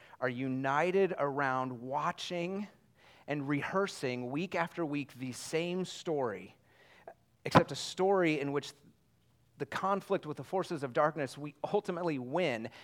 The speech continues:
every single week, and know that in eternity future, we will win ultimately and completely through Jesus and his final defeat of death and darkness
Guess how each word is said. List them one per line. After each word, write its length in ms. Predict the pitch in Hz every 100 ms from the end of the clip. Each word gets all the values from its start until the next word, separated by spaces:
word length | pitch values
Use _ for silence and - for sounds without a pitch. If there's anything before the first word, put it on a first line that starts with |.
| -
every 460 | 165 190 147 135 107 -
single 560 | - 196 190 151 113 - -
week, 480 | 131 185 139 - -
and 260 | 143 143
know 380 | 160 196 214 196
that 340 | 143 170 160 - -
in 160 | 165 165
eternity 460 | - 202 190 170
future, 420 | 156 190 196 160
we 140 | 147 190
will 180 | 170 156
win 300 | 196 190 175 180
ultimately 540 | 202 196 180 180 147
and 100 | 143
completely 520 | 151 139 196 170 156
through 240 | 127 156 135
Jesus 580 | 160 165 127 107 - - - - -
and 120 | 151
his 160 | 160 -
final 500 | - - 185 208 180
defeat 440 | 147 - 147 143
of 100 | 123
death 260 | 127 120 -
and 140 | 131
darkness 460 | 131 113 113 107